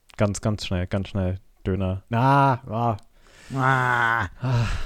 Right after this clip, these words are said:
Speaker 1: Ja, doch, Döner, Döner.
Speaker 2: Ich mag dieses Teigige am Dürüm lieber, dass es jetzt nicht ganz ausgebacken ist. Und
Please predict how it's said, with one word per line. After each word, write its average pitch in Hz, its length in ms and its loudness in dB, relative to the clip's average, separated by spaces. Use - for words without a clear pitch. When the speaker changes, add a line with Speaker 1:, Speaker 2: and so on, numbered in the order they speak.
Speaker 1:
Ja, 110 220 2
doch, 107 180 0
Döner, 95 460 -6
Döner. 92 280 -2
Speaker 2:
Ich - 220 -8
mag 135 380 -4
dieses - 320 -6
Teigige 175 600 -4
am 196 180 -6
Dürüm 123 360 -2
lieber, 117 480 -4
dass 120 200 -10
es - 240 -12
jetzt - 180 -16
nicht 127 220 -6
ganz 131 180 -6
ausgebacken 165 540 -6
ist. 180 160 -6
Und 175 440 -6